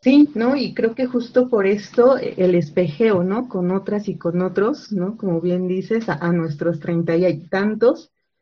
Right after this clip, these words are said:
pues podernos espejear con los otros, incluso poder poner estos temas sobre la mesa, ¿no? E-, e-, en charlas, este,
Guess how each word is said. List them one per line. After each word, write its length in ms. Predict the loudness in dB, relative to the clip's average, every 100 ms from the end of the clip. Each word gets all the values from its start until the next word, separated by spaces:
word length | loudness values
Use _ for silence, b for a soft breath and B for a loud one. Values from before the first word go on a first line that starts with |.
| _ -4
pues 200 | -4 -4
podernos 480 | -2 0 0 0 -2
espejear 540 | -6 -6 -4 -4 -4
con 180 | -4 -4
los 220 | -4 -4
otros, 420 | -8 -4 -4 -4 -4
incluso 460 | -6 -6 -4 -4
poder 420 | -2 0 0 0
poner 360 | -4 -4 -2 -2
estos 420 | -4 -4 -6 -4
temas 400 | -2 -2 -2 -2
sobre 320 | -2 0 2 2
la 160 | 0
mesa, 540 | -2 -2 -4 -6 -6 -10 _ _ _ _ _ _
¿no? 320 | -6 -4 -2 -2
E-, 180 | -4 -6
e-, 200 | -6 -4
en 180 | -4 -4
charlas, 560 | -2 -2 0 -2 -2 -4
este, 400 | -6 -8 -4